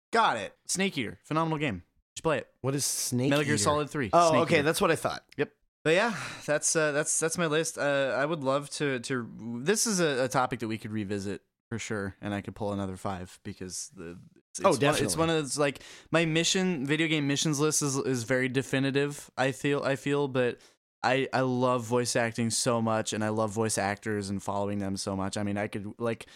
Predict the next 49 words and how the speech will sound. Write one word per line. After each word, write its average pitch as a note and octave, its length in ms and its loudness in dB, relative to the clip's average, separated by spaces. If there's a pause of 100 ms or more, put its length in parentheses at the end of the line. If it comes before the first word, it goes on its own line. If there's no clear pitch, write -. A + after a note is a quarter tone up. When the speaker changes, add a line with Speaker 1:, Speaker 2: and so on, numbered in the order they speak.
(340)
Speaker 1:
I C#3 60 2
know D#3+ 140 4
I F3+ 80 2
joke E3+ 280 2
around C#3+ 300 2
it E3 80 0
a, E3 80 0 (140)
a C#3 100 2
lot, E3+ 400 2 (140)
joke C3 220 0
around C3+ 200 2
about A#2+ 340 0
it C3 220 0
a A#2+ 100 0
lot, C3 300 2
but A#2+ 80 0
we B2 140 2
could A#2 420 -4
so C#3 340 4
easily C3 380 2
do B2 160 2
a A#2+ 40 0
top A#2 260 0
five A#2 240 2
Freddie A#2 220 0
Prinze A#2 280 -2
Junior A2+ 300 0
moments A#2+ 460 0
episode - 520 2
Speaker 2:
<laughs> - 0 -
Speaker 1:
because B2+ 300 2
Freddie A#2 240 0
Prinze A2 260 -4
Junior A2 340 -2
is G#2 200 -6
in G#2+ 140 -4 (120)
everything, A2+ 500 -4
and G#2+ 100 -4
he G2 100 -4
should F#2+ 340 -6
be A#2 140 0
in A#2 80 -2
everything. B2+ 520 -4 (240)
Speaker 2:
<laughs> - 220 -14
I D#3+ 120 4
showed G3 340 4
Matt D#3+ 320 4
recently, C#3 760 2
uh, A2 500 -2